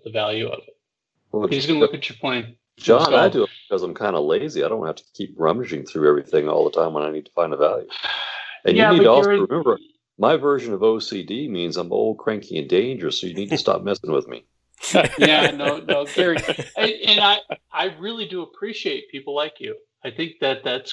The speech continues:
Speaker 1: a good idea. Um, there are other people like me that says, you know, just say, "I know it. I know what I need to get done." And, uh, I, I'm gonna look at it. I'm gonna go, "Yeah." So I'm just giving you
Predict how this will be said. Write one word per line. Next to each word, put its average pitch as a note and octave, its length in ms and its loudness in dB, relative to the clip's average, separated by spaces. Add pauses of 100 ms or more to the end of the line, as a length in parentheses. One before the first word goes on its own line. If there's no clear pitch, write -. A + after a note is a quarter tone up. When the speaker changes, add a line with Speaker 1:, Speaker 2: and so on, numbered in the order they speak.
Speaker 1:
a - 40 -8
good A#2+ 140 -2
idea. B2+ 460 -2 (540)
Um, A#2 580 -4
there D3 220 6
are C3+ 80 2
other F3+ 200 0
people D3 360 -8
like A#2 240 -4
me F#3+ 240 -6
that D#3 180 -8
says, D#3+ 360 -6
you A3 60 -8
know, A3+ 220 -6
just A3+ 300 -10
say, A#3 260 -2
"I B3 100 -4
know C4 260 0
it. C4+ 60 -8 (120)
I G3+ 80 6
know G#3+ 160 -2
what A3 100 -8
I A3 40 -4
need G#3+ 220 -6
to G#3 80 -12
get A3 220 -4
done." G#3 320 -4 (140)
And, D3+ 440 -6
uh, D3+ 340 -2 (540)
I, D3+ 60 -4
I'm D3+ 200 -6
gonna F3 140 -2
look C#3 160 2
at D3+ 160 6
it. G#3+ 240 -4
I'm E3+ 120 -10
gonna F3+ 120 -12
go, F3 140 -4
"Yeah." A3 280 0 (1040)
So - 360 4 (560)
I'm E3 160 2
just A3 300 -10
giving G3+ 260 -4
you F#3 200 -8